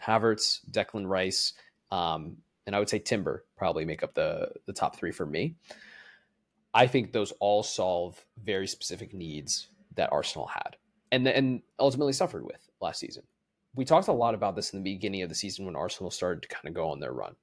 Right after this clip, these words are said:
What was that? What was Arsenal's biggest problem? And for me, it wasn't necessarily specific, a specific tactical setup. I know we've talked about kind of how defensively things sort of fell apart in the second half of the season due to injury. But for me, it was depth.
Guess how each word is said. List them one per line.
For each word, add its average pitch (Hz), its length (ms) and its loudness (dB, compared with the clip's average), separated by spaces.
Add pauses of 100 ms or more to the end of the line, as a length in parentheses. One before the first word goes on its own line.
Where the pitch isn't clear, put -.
(120)
What 101 180 4
was 143 160 0
that? 139 220 0
What 123 180 4
was 160 120 4
Arsenal's 131 320 4
biggest 107 300 -2
problem? - 260 -8 (360)
And 117 140 -4
for 110 180 0
me, 135 400 0
it 123 60 2
wasn't 123 320 0
necessarily 113 680 2 (300)
specific, - 920 -2 (260)
a 87 120 4
specific 104 360 -4
tactical 101 400 -2
setup. 92 460 0
I 101 100 -4
know 95 120 -2
we've 98 140 -4
talked - 240 -4
about 90 380 0 (300)
kind 95 140 -2
of - 220 -8 (320)
how - 240 4
defensively 98 480 0
things 95 280 -2
sort 87 160 0
of 78 60 -8
fell 78 160 2
apart 107 220 4
in 92 60 -4
the 101 60 -4
second 104 280 -2
half 98 140 -4
of - 60 -20
the 95 60 -8
season 98 300 -4
due 90 140 -4
to 80 140 -4
injury. 101 460 -2 (540)
But 107 160 4
for 117 140 2
me, 131 200 4
it 139 40 8
was 98 160 2
depth. - 460 -2